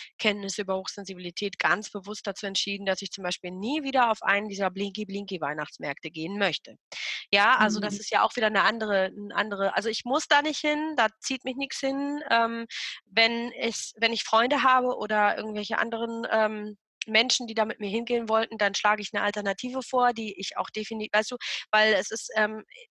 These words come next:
Speaker 1: das ist schon wirklich 'n, 'n hohes Maß an Energie, das 'n hochsensibler Mensch dann aufwenden muss, um tatsächlich von, durch diese von außen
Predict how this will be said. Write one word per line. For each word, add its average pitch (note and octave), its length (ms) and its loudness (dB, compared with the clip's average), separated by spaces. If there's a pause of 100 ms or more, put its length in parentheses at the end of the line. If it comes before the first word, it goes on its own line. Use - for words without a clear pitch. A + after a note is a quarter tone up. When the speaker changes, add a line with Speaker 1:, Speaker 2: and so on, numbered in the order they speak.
Speaker 1:
das A3 180 -4
ist B3 120 4
schon B3 260 2
wirklich A#3+ 320 -2
'n, A#3 340 -10
'n A3 420 -8
hohes B3+ 520 0
Maß A#3 460 4
an A3+ 140 -6
Energie, G#3+ 360 -2
das A3+ 200 0
'n G#3 80 -6
hochsensibler G#3+ 500 -4
Mensch G#3 240 -2
dann G3 140 -2
aufwenden A3 500 0
muss, A#3+ 220 -2
um G#3 100 -12
tatsächlich G#3+ 520 -6
von, G#3 160 -6 (200)
durch G3+ 200 -2
diese G#3 240 -10
von G3 240 -8
außen A3+ 380 -2